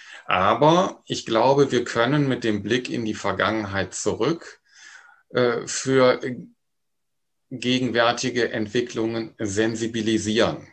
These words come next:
Und da bietet sich dann, äh, die Hetze gegen Erzberger, der Jubel über seine Ermordung,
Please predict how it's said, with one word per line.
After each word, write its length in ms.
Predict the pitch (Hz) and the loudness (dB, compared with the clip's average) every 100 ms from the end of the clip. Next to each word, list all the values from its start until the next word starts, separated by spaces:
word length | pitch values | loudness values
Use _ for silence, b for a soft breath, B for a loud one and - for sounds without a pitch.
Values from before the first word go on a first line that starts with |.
| _ _ _ _ B B B B B | _ _ _ _ B B B B B
Und 320 | 117 104 - | -2 0 0
da 160 | 92 135 | 0 0
bietet 420 | 175 175 175 165 | -2 -2 -2 -2
sich 280 | 160 147 - | 0 -2 0
dann, 340 | 127 131 131 | 0 0 -2
äh, 200 | - 120 | -4 -6
die 160 | 117 104 | -4 -2
Hetze 340 | 127 - 123 | -2 -2 -2
gegen 260 | 117 110 101 | 0 -2 -2
Erzberger, 560 | 131 151 - 135 131 | -2 -4 -2 0 2
der 140 | 110 101 | 0 0
Jubel 320 | 117 131 127 | -2 0 0
über 260 | 123 117 | 0 0
seine 260 | 110 107 107 | 2 2 2
Ermordung, 720 | 90 104 113 139 147 147 147 | -2 -2 0 0 2 0 -4